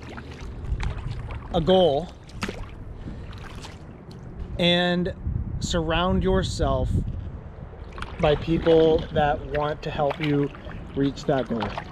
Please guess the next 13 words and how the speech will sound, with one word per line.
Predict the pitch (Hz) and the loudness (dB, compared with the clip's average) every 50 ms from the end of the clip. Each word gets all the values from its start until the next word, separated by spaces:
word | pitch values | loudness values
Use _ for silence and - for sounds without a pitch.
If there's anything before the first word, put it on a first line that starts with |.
| - - - - - - - - - - - - - - - - - - - - - - - - - - - - - - - - - - - - - - - - - - | -12 -12 -12 -10 -10 -8 -8 -8 -8 -8 -10 -10 -10 -10 -10 -12 -12 -12 -14 -14 -14 -14 -14 -14 -14 -14 -14 -12 -12 -12 -12 -12 -12 -12 -12 -12 -12 -12 -12 -10 0 4
Just | 190 214 214 - 277 | 6 6 6 6 4
like | 269 247 233 | 2 4 4
I'm | 247 226 226 226 220 214 214 214 - - - - - - - - - - - - - - - - - - - - - - - - - - - - - | 4 4 4 4 4 2 0 -2 -6 -12 -16 -18 -18 -18 -18 -18 -18 -18 -18 -18 -18 -18 -16 -16 -16 -16 -14 -14 -14 -14 -14 -14 -14 -14 -12 -10 -2
paddling | - 175 180 190 208 214 214 214 208 | 2 2 4 4 6 4 4 4 4
through | 208 202 208 | 4 4 6
these | 202 208 208 202 190 | 6 6 6 6 4
mangroves, | 202 196 196 196 196 180 160 170 165 165 170 175 180 180 175 - - - - - - - - - - - - - - | 4 6 6 6 4 4 4 4 6 6 6 6 4 2 -2 -4 -8 -10 -10 -12 -12 -12 -12 -12 -12 -14 -14 -8 -2
I'm | 143 180 202 | 0 0 6
tired, | - 220 202 196 190 196 196 196 196 220 - - - - - - - - - - - | 6 8 8 8 8 6 6 6 4 2 -4 -10 -14 -16 -16 -16 -14 -14 -12 -6 -2
my | 160 175 | 2 4
arms | 185 185 185 185 170 151 | 4 6 4 4 4 0
are | 143 | 0
whooped, | 147 151 165 175 180 196 - - - - | 0 2 4 4 4 4 2 0 -8 -10